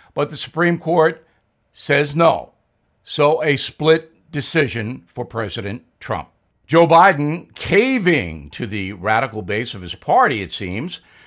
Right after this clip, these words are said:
saying some funds should be redirected from police departments all across the country. The former vice president telling reporters he would move money towards reforming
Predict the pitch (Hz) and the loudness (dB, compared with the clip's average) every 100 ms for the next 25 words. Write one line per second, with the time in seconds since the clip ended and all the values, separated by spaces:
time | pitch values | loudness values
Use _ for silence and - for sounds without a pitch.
0 | _ _ - 170 160 190 190 190 185 170 | _ _ 0 2 4 2 2 4 4 2
1 | - - 240 285 196 254 247 233 185 240 | -2 0 0 0 -6 -4 -2 -2 -2 -2
2 | 214 214 214 240 240 202 190 185 170 190 | 0 0 2 0 -2 -4 -2 -6 -6 -4
3 | 190 226 - 233 196 196 202 202 185 165 | -4 -6 -8 -4 2 0 0 -8 -8 -2
4 | 151 202 - 220 - - 220 277 - 165 | 0 0 -4 -6 -6 -6 -4 -4 -8 -10
5 | - _ _ _ _ _ _ - 110 147 | -10 _ _ _ _ _ _ -18 -4 -2
6 | 160 143 160 139 165 165 151 147 185 165 | 0 0 0 0 0 0 0 -4 -2 -2
7 | 151 135 185 190 160 - 165 156 135 147 | -4 -8 -6 -4 -6 -6 -6 -4 -2 -2
8 | 226 254 196 175 180 170 - 151 165 180 | -2 -4 0 0 0 -4 -8 -4 0 0
9 | 170 135 151 165 - - - 170 196 226 | -2 -4 -2 -2 -2 -12 -8 -4 0 0
10 | 226 226 233 233 226 | 0 -2 -4 -6 -8